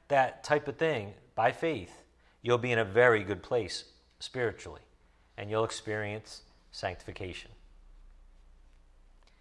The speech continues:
Now, don't just be a robot reciting these two things a hundred times straight, you know. Obviously, God doesn't want that. But by dwelling on these things in your heart and asking the Lord to reveal these truths to you in your own soul, like, personally,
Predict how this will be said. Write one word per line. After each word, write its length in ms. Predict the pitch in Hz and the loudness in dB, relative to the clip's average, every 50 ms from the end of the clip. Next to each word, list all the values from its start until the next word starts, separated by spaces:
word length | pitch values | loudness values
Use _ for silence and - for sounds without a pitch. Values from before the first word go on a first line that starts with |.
| _ _ _ _ - _ - - | _ _ _ _ -20 _ -14 -10
Now, 120 | - 98 | -8 -4
don't 220 | 95 123 117 120 117 | 0 0 0 0 0
just 200 | - 101 - - | -6 -8 -8 -6
be 80 | 117 | -4
a 80 | 101 92 | -4 0
robot 500 | 92 104 107 98 87 82 80 87 - - - - _ - | 2 2 2 2 2 0 0 -2 -4 -10 -20 -20 _ -18
reciting 420 | 85 - - 95 92 92 87 87 | -16 -10 -6 -4 -4 -4 -6 -8
these 160 | 85 80 - | -12 -12 -14
two 140 | - - 90 | -12 -14 -14
things 480 | 82 - 85 78 80 87 - - - - _ _ _ _ _ _ _ _ _ _ _ _ _ _ _ _ _ _ - | -14 -14 -16 -18 -18 -18 -20 -20 -20 -20 _ _ _ _ _ _ _ _ _ _ _ _ _ _ _ _ _ _ -12
a 40 | 85 | -10
hundred 240 | 90 92 85 87 78 | -10 -8 -10 -12 -10
times 360 | - 87 76 78 78 78 - | -8 -8 -8 -8 -12 -16 -18
straight, 320 | - - - 73 80 - _ - - | -20 -18 -16 -16 -18 -18 _ -20 -20
you 60 | 76 | -18
know. 140 | 73 73 - - - - _ _ _ _ _ | -16 -16 -18 -18 -20 -20 _ _ _ _ _
Obviously, 360 | - 87 87 85 85 - - 80 | -4 -4 -4 -4 -4 -12 -12 -6
God 200 | 95 90 87 82 | -4 -4 -4 -4
doesn't 220 | 87 78 80 80 | -6 -12 -12 -12
want 220 | 78 78 80 76 | -12 -12 -12 -12
that. 240 | - 71 - - - _ _ _ _ _ _ _ _ _ _ _ _ _ _ _ _ _ _ _ _ - | -14 -16 -16 -16 -18 _ _ _ _ _ _ _ _ _ _ _ _ _ _ _ _ _ _ _ _ 4
But 180 | 120 110 - | 4 4 6
by 140 | 120 107 104 | 6 4 4
dwelling 520 | 92 104 107 98 113 123 139 147 135 117 | 4 -2 0 6 8 8 8 6 2 -2
on 160 | 107 95 95 92 | -4 -6 -6 -6
these 200 | 95 95 85 - | -8 -10 -10 -10
things 200 | 101 92 90 95 | -12 -10 -10 -10
in 140 | 98 98 | -10 -8
your 160 | 92 87 80 71 | -6 -6 -6 -4
heart 340 | - 90 92 117 - - - - - _ _ _ _ _ _ _ _ _ _ _ _ _ _ _ _ _ _ _ _ _ _ _ _ _ _ _ _ _ _ _ _ _ | -2 2 2 2 2 0 -8 -20 -20 _ _ _ _ _ _ _ _ _ _ _ _ _ _ _ _ _ _ _ _ _ _ _ _ _ _ _ _ _ _ _ _ _
and 140 | - 107 101 | -12 -4 4
asking 360 | 110 113 120 - - 120 117 | 6 6 6 6 2 -6 -4
the 100 | 104 101 | -4 -2
Lord 300 | 98 101 104 107 107 101 - | 0 2 2 2 2 0 -2
to 140 | - 110 98 | -8 -6 -4
reveal 500 | 95 101 92 95 101 107 113 120 123 120 | -2 -4 -2 -2 -4 -2 0 0 0 0
these 240 | 117 123 117 - | -2 -4 -8 -8
truths 340 | - - 131 135 127 - - - | -10 -8 -8 -8 -8 -10 -12 -12
to 120 | - 131 | -10 -8
you 140 | 131 139 131 | -6 -6 -6
in 100 | 117 101 | -4 -2
your 160 | 104 104 110 | 0 2 4
own 180 | 117 131 147 135 | 4 2 0 -4
soul, 440 | - - 131 127 135 143 151 151 | -4 -2 -2 0 0 0 -2 -2
like, 180 | 131 92 - - | -4 -6 -6 -8
personally, 560 | - - 127 - - 165 156 156 165 170 175 | -6 -6 -6 -6 -4 -8 -6 -6 -6 -8 -10